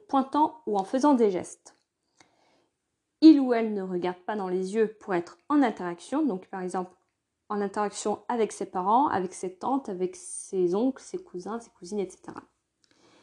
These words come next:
Il ou elle ne semble pas comprendre les règles sociales ni ce que pensent les autres. Il ou elle ne semble plus intéressé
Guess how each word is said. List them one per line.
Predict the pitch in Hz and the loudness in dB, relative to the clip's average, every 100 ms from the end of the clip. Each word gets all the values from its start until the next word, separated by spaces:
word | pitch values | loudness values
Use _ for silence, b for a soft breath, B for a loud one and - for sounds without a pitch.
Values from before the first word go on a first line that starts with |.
| b b - | b b 10
Il | 339 294 | 10 10
ou | 277 | 4
elle | 254 | 2
ne | 220 | -2
semble | - 214 196 | -6 -8 -6
pas | 262 | -6
comprendre | 254 226 220 - 226 190 | -6 -6 -8 -8 -10 -6
les | 180 | -8
règles | 180 226 214 196 | -4 -4 -2 -4
sociales | 202 - - 262 - | -6 -10 -4 -2 0
ni | 220 240 311 | 2 4 2
ce | - | 0
que | 240 | -4
pensent | 214 254 254 - | -2 -2 -4 -2
les | 202 180 | -2 0
autres. | 147 - - _ _ _ _ _ _ _ _ _ B B B B B 294 | -4 -8 -20 _ _ _ _ _ _ _ _ _ B B B B B 6
Il | 294 | 6
ou | 269 | 6
elle | 254 226 | 2 0
ne | 214 214 - | -2 -2 -6
semble | - 233 202 190 | -6 -4 -4 -4
plus | - 311 - | 0 -2 -2
intéressé | 254 233 233 220 220 226 - | -10 -4 -2 -2 -2 -4 -4